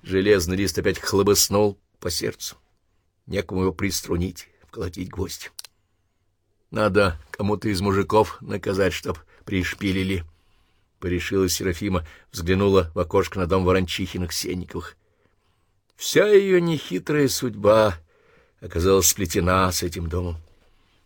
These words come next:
Она за ним приглядывала, чтобы не растащила сырость и плесень по углам, топила печь.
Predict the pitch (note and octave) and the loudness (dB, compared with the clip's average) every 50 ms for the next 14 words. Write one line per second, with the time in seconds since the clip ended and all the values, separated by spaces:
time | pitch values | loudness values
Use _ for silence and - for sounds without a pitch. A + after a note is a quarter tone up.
0 | _ _ _ - - F#2+ C3 F3 F#3 D#3+ D#3 E3 E3 F3 F3+ D3+ C3 D3+ D3+ C#3 | _ _ _ -10 -6 -2 2 2 4 4 4 2 2 2 0 0 0 0 0 2
1 | A#2+ B2 B2+ D3+ D#3 C3+ B2 A#2 G2+ F2 E2 - - G2 F2 D#2+ - - - - | 4 4 4 4 4 2 2 4 4 2 2 -2 -4 -4 -4 -6 -10 -14 -20 -20
2 | _ _ _ _ _ _ _ _ - F#2 F2+ F2 E2+ - - F#2 F2+ - - - | _ _ _ _ _ _ _ _ -8 -6 -4 -4 -4 -4 -4 -4 -4 -4 -2 -2
3 | B2 A2 G2 F2+ - - - G2+ G#2 A#2+ B2+ A2+ G#2+ F#2 - - - F2 D#2+ - | 0 2 2 2 2 2 4 4 4 4 4 4 2 0 -2 -6 -8 -8 -8 -4
4 | E2 F#2 G2+ G#2 - - F#2+ F2 E2+ F#2+ F2 E2+ F2 F#2 F#2+ F2+ E2+ - - - | -2 0 0 -2 -2 -6 -10 -8 -6 -6 -2 0 2 2 2 0 -2 -8 -8 -8
5 | - G#2 F2+ D#2+ D#2+ F2 F2+ F2+ F2 E2+ - - | -6 -6 -6 -6 -4 -4 -2 -2 -2 -4 -8 -12